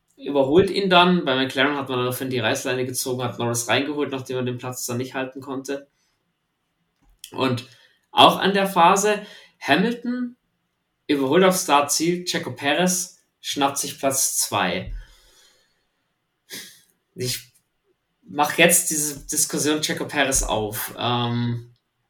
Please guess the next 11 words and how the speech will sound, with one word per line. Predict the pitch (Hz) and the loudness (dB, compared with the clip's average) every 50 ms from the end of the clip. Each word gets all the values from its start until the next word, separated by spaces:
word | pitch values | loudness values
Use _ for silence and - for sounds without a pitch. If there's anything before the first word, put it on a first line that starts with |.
| _ _ _ _ _ _ _ _ _ _ _ - | _ _ _ _ _ _ _ _ _ _ _ -10
bevor | - 127 - - 139 131 127 123 | -8 -6 0 4 4 4 6 4
wir | 127 120 | 4 4
dann | 117 117 117 113 | 4 4 4 2
so | 113 117 113 | 0 0 0
in | 110 110 | 0 0
den | 113 113 | 2 2
letztes, | 113 113 113 - - - 117 110 - - | 2 2 2 2 0 -2 -2 -2 -4 -2
ins | 120 117 117 110 - | -2 -2 -4 -4 -2
letzte | 120 117 113 - - - | -2 -2 -2 -2 -2 -2
Renndrittel | - 135 135 127 123 117 117 | -2 -2 0 -2 -2 -2 -2
reingehen. | 107 107 104 107 117 113 113 120 127 - - - _ | 0 2 2 2 0 0 0 0 0 -2 -4 -10 _